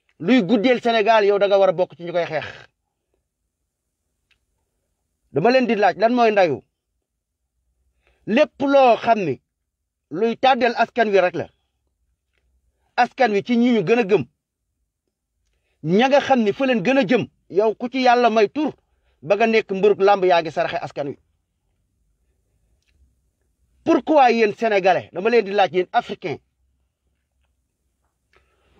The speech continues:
pourquoi heure boo leen demee ba ay nit topp seen ginnaaw, maanaam ngeen di fowee doomu aadama yi quoi? Loo leen di def nit ñi bëgg ko rek,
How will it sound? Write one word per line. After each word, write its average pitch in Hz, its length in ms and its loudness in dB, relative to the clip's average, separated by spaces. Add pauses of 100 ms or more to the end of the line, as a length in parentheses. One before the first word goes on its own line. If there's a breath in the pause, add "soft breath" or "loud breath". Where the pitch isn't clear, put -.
(140)
pourquoi 294 560 2 (180)
heure 285 240 2
boo 285 200 0
leen 294 200 0
demee 247 280 0
ba 208 140 0
ay 277 140 2
nit 240 260 -4
topp 277 260 -2
seen 226 320 -4
ginnaaw, 247 420 0 (720)
maanaam 202 360 -2
ngeen 202 140 2
di 185 60 -2
fowee 185 300 2
doomu 160 220 -2
aadama 143 340 -2
yi 139 80 -10
quoi? 101 200 -14 (1080)
Loo 285 220 2
leen 294 160 0
di 269 80 -4
def 233 160 -2
nit 226 180 -6
ñi 202 140 -6
bëgg 180 260 -10
ko 180 120 2
rek, 175 120 -4